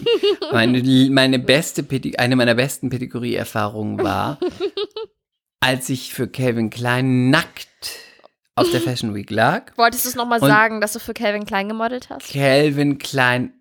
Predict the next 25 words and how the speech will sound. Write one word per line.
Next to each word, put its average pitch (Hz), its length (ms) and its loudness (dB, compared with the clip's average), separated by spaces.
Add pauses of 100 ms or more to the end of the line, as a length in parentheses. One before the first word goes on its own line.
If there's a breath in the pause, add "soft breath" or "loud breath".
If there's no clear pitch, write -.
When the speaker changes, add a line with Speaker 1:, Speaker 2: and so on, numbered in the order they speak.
(160)
Speaker 2:
nackt 117 760 0
auf 113 140 -10
der 117 160 -8
Fashion 117 260 -6
Week. 123 260 -4
Ich - 180 -18
trug, 110 360 -2 (200)
ich - 240 -12
trug 120 300 -4
nur 113 540 2
C - 280 -6
K 113 180 -4
one, 110 380 -6
mehr 113 180 -4
nicht. 131 400 -8 (880 soft breath)
Und 135 380 4 (760)
kurz 196 240 2
bevor 143 220 2
die 131 120 4
Show 98 420 0
losging, - 680 -8 (1300)
kam 143 320 2
noch 131 160 2
mal 123 260 2
die 120 400 -2